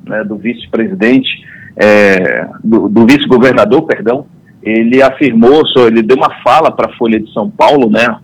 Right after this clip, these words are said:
afirmando que o estado do Amazonas, é, o alinhamento do, do governador Wilson Lima com o presidente Jair Bolsonaro foi uma experiência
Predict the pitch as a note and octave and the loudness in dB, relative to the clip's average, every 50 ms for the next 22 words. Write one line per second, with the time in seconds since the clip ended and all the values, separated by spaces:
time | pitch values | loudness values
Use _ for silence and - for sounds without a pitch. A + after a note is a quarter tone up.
0 | _ - _ _ - G2+ G#2+ - - B2+ G#2 A2 A#2+ B2 C3 C3+ C3+ A#2 - - | _ -20 _ _ -4 -4 -4 -2 -2 -2 0 2 2 2 0 0 -2 -2 -2 0
1 | C3 B2 A2+ A#2 - - - - - - A2+ A2+ A2+ - - - B2 A#2+ A2+ A2+ | 0 0 0 -2 -6 -14 -20 -20 -6 0 0 2 2 0 0 0 0 2 2 2
2 | G#2+ A#2 A2+ A2+ G#2 F#2+ G2 - A2+ A#2+ C3+ C3 A2+ G2+ - - - - - - | 2 2 2 2 0 -2 -4 -4 -4 -2 -2 -2 -4 -6 -10 -16 -20 -20 -20 -16
3 | _ - G#2 A2 A2 A2 A2 A2 G#2+ G#2+ G#2 G#2 G2+ G2+ G2 F#2+ - - - - | _ -2 0 2 2 2 2 2 0 0 0 0 -2 -2 -4 -8 -10 -12 -14 -20
4 | - - - A2+ G#2+ G#2 - G#2+ A2 A#2 A#2 B2 B2+ A#2+ A#2 B2 C3+ D3 C3 - | -20 -14 -10 -8 -8 -6 -4 0 0 2 4 4 2 2 4 4 4 2 2 2
5 | C3 A#2 A2+ G#2 A2 A2+ G2+ - G2 A#2 A2+ - A#2+ A2+ G#2+ B2+ A#2+ A#2+ A#2+ A2 | 0 0 2 2 0 0 0 0 0 -2 0 0 0 2 2 2 2 2 2 2
6 | G#2 A2+ B2+ C3+ B2+ B2+ C3+ C#3 B2+ - - B2+ A#2 A2+ A#2 B2 A#2+ A2+ - - | 2 4 4 4 4 4 4 2 2 0 0 2 4 4 4 4 2 0 0 -4
7 | - - - A2 A2 G#2 - A2+ B2 A2 F#2+ G2+ A#2+ A#2+ G#2+ A#2 A2+ A2+ G#2 A2 | -8 -10 -8 -6 -6 -4 -2 -2 -2 -2 0 -2 -2 -2 0 0 0 0 0 -2
8 | A2 - - - G2 G#2+ B2 C3+ C3 B2 G#2+ - - - - _ _ _ - B2 | -4 -6 -10 -8 -4 0 0 2 2 0 -2 -6 -10 -20 -20 _ _ _ 0 0
9 | B2+ B2+ B2+ A#2+ - - - C#3+ B2 A2+ A2 A2+ B2+ D3 D3+ C3+ - - - G#2+ | 2 2 0 -2 -4 -6 -4 -2 0 0 2 2 0 0 0 -2 -4 -4 -4 -4
10 | F#2 - | -4 -4